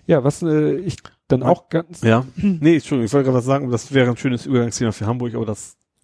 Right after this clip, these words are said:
Speaker 1: Da sind wir noch nicht.
Speaker 2: <laughs> ist eben, deswegen habe ich
Speaker 1: Da sind wir noch
Speaker 2: unterbrochen.
Speaker 1: nicht. Sind, wir sind gleich soweit. Nach fast drei Stunden. Ähm, Holz der Dübel. Hast du das mitgekriegt? Auch ganz, ganz neu, ganz frisch.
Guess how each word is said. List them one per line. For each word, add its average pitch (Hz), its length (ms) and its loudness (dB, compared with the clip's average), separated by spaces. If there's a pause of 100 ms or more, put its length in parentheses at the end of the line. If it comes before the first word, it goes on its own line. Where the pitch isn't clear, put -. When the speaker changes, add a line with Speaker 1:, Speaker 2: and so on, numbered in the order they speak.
Speaker 1:
Da 180 300 0
sind 185 100 0
wir 127 80 0
noch 113 100 -6
nicht. - 100 -6
Speaker 2:
<laughs> - 0 -
ist - 200 -2
eben, 131 380 2
deswegen 117 480 -2
habe 117 160 -4
ich - 60 -10
Speaker 1:
Da 147 120 4
sind 127 100 0
wir 104 40 -4
noch 101 140 -4
Speaker 2:
unterbrochen. - 200 -14
Speaker 1:
nicht. - 180 -14 (220)
Sind, 147 240 2 (140)
wir 285 120 2
sind 254 140 2
gleich 127 140 4
soweit. - 320 -8 (100)
Nach 190 320 0
fast - 260 -6
drei 117 120 -4
Stunden. 98 280 -16 (300)
Ähm, 135 380 2 (340)
Holz 254 220 2
der 208 140 4
Dübel. 185 380 2 (260)
Hast - 540 -10
du 143 40 2
das 175 160 2
mitgekriegt? - 460 -4
Auch 139 160 -4
ganz, 147 300 -4
ganz - 260 -12
neu, 127 320 -10
ganz - 240 -18
frisch. - 260 -20